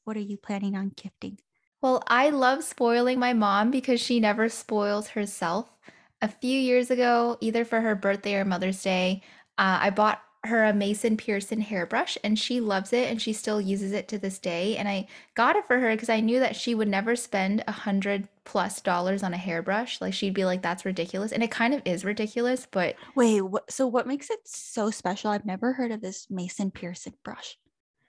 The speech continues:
Speaker 2: Ugh, I'm still trying to figure it out myself. I use it
Speaker 1: <laughs>
Speaker 2: sometimes, and I'm like, "Okay, let me see what this hu-, what does hundred thirty dollars do to my hair?" So it's expensive 'cause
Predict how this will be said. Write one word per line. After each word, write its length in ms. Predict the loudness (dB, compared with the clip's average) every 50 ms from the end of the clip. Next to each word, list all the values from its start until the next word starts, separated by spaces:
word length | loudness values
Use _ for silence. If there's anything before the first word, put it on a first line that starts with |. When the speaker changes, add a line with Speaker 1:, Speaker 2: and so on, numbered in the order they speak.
| _ 2
Speaker 2:
Ugh, 360 | 4 6 6 4 4 0 -4 -8 -2 2
I'm 160 | 4 4 4 6
still 180 | 6 6 6
trying 180 | 6 4 4 4
to 80 | 6 4
figure 220 | 6 6 8 6
it 60 | 8
out 140 | 6 6 4
myself. 380 | 4 2 2 4 4 4 4 6 4
I 100 | 4 4
use 240 | 6 4 6 4
it 100 | 4 4
Speaker 1:
<laughs> 0 |
Speaker 2:
sometimes, 500 | 4 2 2 2 2 4 4 4 4 4
and 80 | 4 4
I'm 60 | 6
like, 160 | 6 4 4 2
"Okay, 200 | -2 -2 -2 0
let 120 | 2 2
me 60 | 2
see 180 | 2 4 4 6
what 120 | 6 6 4
this 160 | 2 0 0
hu-, 200 | -4 -4 -6 -6 -6 -8 -14 -16 0 4
what 140 | 6 8
does 100 | 8 6 6
hundred 400 | 4 4 6 6 8 8 6 6
thirty 280 | 6 6 6 6 6 6
dollars 320 | 6 8 8 8 6 6
do 160 | 6 6 6
to 80 | 6 6
my 160 | 6 4 4
hair?" 340 | 4 4 4 4 4 4 0 -4 -12 -18 -18 -18 -12
So 420 | 2 6 8 8 8 6 4 -2 0 0
it's 220 | 0 0 2 0
expensive 640 | -2 -2 -2 -4 0 2 4 4 4 2 0 -4 -2
'cause 260 | -2 -2 -2 -2